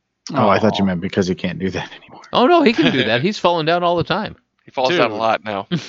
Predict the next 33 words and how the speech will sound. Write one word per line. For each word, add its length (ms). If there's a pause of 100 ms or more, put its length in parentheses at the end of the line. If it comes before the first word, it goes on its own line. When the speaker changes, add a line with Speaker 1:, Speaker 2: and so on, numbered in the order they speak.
(120)
Speaker 4:
<laughs> 360
Speaker 1:
Parkinson's 720 (320)
makes 300
me 80
think 160
of 100
Curb 200
Your 80
Enthusiasm. 680 (380)
He 120
laughs 340
at 80
himself. 460
It's 140
okay. 260
Speaker 4:
Really? 200 (440)
<laughs> 160 (140)
Really, 200
Larry? 380 (160)
The 140
tiny 240
violin? 560 (220)
<laughs> 540
Speaker 1:
Did 840
you, 80 (200)
you 80
shake 200
that 100
up 100
on 140
purpose? 480 (240)
Parkinson's. 580 (240)
Speaker 4:
So, 380